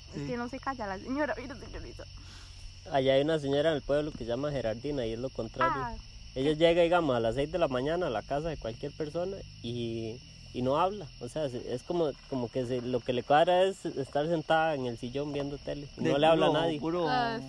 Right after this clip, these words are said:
Speaker 2: sí,
Speaker 1: Nacho.
Speaker 2: está. Es que el tío, como está sordo, él ya casi no conversa.
Speaker 3: Ah, sí.
Speaker 1: Ajá,
Speaker 2: Pero
Speaker 1: pero
Speaker 2: él,
Speaker 1: antes sí.
Speaker 3: Y pero
Speaker 2: él
Speaker 3: sí
Speaker 2: era muy
Speaker 3: tiene los
Speaker 2: conversón.
Speaker 3: cositos, ¿verdad?
Speaker 2: Sí, pero no
Speaker 3: No.
Speaker 2: escucha igual.
Speaker 3: Ah, sí.
Speaker 2: Pero él era muy conversón antes,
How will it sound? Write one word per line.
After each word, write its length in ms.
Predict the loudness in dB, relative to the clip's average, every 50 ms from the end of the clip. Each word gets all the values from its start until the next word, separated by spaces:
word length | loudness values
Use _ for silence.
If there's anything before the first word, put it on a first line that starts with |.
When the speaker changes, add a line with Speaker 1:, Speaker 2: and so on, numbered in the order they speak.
| -12
Speaker 2:
sí, 480 | -10 -8 -6 -6 -6 -6 -6 -4 -4 0
Speaker 1:
Nacho. 300 | 0 0 0 0 -2 -6
Speaker 2:
está. 100 | -8 -8 -10 -14 -18 -18 -18 -20 -20 -20 -20 -20 -20 -20 -18 -18 -18 -18 -18 -18 -18 -18 -18 -4 0 2
Es 80 | 2 2
que 120 | 2 -2
el 100 | -2 -2
tío, 300 | 0 -2 0 0 0 0
como 240 | 0 0 0 0 0
está 260 | 0 2 4 2 2
sordo, 380 | 4 4 4 6 6 6 4 2
él 100 | -2 0
ya 120 | -2 -2
casi 260 | 0 0 0 0 0 -4
no 140 | -6 -6
conversa. 480 | -6 -6 -4 -2 -2 -2 -2 0 -2 -2 0 0 0 -2 -2 -4
Speaker 3:
Ah, 40 | -6 -10 -10
sí. 80 | -10 -6 -4
Speaker 1:
Ajá, 360 | -2 -2 -2 -2 -2 -2 0
Speaker 2:
Pero 200 | 0 2 2 2 2
Speaker 1:
pero 100 | 2 2
Speaker 2:
él, 60 | 0
Speaker 1:
antes 180 | 0 -2 -2 -2
sí. 60 | -2
Speaker 3:
Y 100 | -2 2
pero 180 | 4 6 6 6
Speaker 2:
él 40 | 6
Speaker 3:
sí 60 | 6
Speaker 2:
era 100 | 4 6
muy 40 | 6
Speaker 3:
tiene 180 | 6 6 8 6
los 200 | 6 6 4 4
Speaker 2:
conversón. 60 | 2 -2 0 0 0
Speaker 3:
cositos, 200 | -2 -2 -2 -2
¿verdad? 180 | 0 0 0 2
Speaker 2:
Sí, 140 | 2 2 0 0
pero 220 | 0 0 2 2
no 60 | 2
Speaker 3:
No. 100 | 2 0 -2 -2 -2 -2 -2
Speaker 2:
escucha 200 | -2 -2 -6 -6
igual. 400 | -2 0 2 2 2 2 0 -4 -6 -6
Speaker 3:
Ah, 300 | -6 -4 -4 -4 -6 -6 -8 -10
sí. 120 | -10 -10 -10 -10 -4 0
Speaker 2:
Pero 260 | 0 2 2 2 2
él 120 | 4 4
era 220 | 4 6 6 4 2
muy 300 | 2 0 -2 -2 -2 -4
conversón 580 | -4 -4 -4 -4 -4 -4 -4 -4 -2 -2 0 0
antes, 380 | 0 0 0 -4 -8 -10 -10